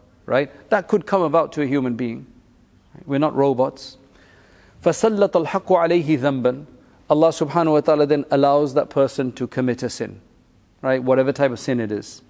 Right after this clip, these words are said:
Or allows the nafs to overcome, and then the person drops. Now, when the person gets up from this fall, he thinks, "This is really bad.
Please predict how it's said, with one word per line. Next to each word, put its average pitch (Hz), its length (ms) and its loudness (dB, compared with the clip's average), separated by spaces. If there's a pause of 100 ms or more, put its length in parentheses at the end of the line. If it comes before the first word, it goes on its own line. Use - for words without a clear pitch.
(260)
Or - 140 -2
allows 156 440 2
the 143 60 2
nafs 151 340 0
to 165 100 0
overcome, 143 640 -2 (1500)
and 143 240 0
then 143 140 2
the 131 80 2
person 123 340 -2
drops. - 540 -4 (1200)
Now, 147 160 0
when 143 160 2
the 160 100 2
person 175 720 -2
gets 170 320 -2
up - 280 0 (260)
from 139 320 -2
this 127 300 -4
fall, 107 580 -2 (1900)
he - 160 -6
thinks, - 580 -6
"This 127 280 -6
is 120 240 -8 (120)
really 127 280 -2
bad. 107 280 -4